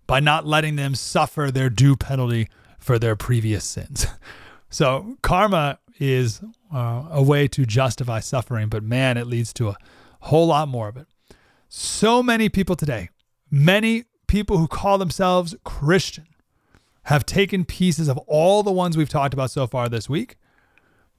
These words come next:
and kind of smashed them all <laughs> together into some just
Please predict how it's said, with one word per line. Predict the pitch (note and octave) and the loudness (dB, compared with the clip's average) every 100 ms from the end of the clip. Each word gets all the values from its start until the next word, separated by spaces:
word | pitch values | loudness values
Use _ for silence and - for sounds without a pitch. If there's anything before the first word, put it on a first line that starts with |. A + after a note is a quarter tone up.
| _ | _
and | - C3+ C3 C3+ C3+ A2+ | -2 0 2 2 2 2
kind | C#3+ | 2
of | B2+ - - | 0 -2 -14
smashed | - - C3+ D3 D#3+ - - | -12 -6 0 4 4 4 0
them | E3 | 4
all | D#3 | 4
<laughs> | |
together | D3 - - F#3+ - G3+ D#3 - - - _ - | 4 0 2 0 2 0 0 -6 -20 -20 _ -4
into | D3 C#3+ D3 | 0 2 2
some | C#3 - C#3+ C3+ C3 B2+ A2+ - - _ _ _ _ _ | 0 2 2 2 2 0 -2 -4 -20 _ _ _ _ _
just | D#3 C#3 B2+ - | 0 2 0 -6